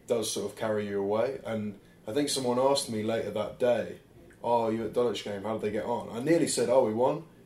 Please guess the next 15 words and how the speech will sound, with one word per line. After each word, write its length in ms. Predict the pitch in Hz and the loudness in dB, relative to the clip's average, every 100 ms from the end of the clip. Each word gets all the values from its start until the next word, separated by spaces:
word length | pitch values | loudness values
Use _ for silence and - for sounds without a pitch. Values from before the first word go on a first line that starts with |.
| - | -6
'cause 140 | 135 131 | 0 2
I 40 | |
felt 380 | 135 165 170 - | 6 8 8 6
like 480 | 120 113 98 - - - - | 0 -2 -4 -12 -18 -10 -2
I'd 120 | 127 | 2
had 120 | 135 | 2
such 380 | - 160 - - | 2 2 2 -2
a 40 | |
good 200 | 123 120 | -2 0
day, 460 | 127 127 - - - - - - | 2 2 2 -4 -12 -18 -20 -8
and 360 | 113 113 113 107 | -4 -2 -2 -4
the 80 | 117 | -4
experience 640 | 107 - 139 135 123 98 | -4 2 4 4 2 -2
of 160 | 110 - | -8 -2
being, 540 | 127 123 117 107 104 | 0 0 0 -4 -6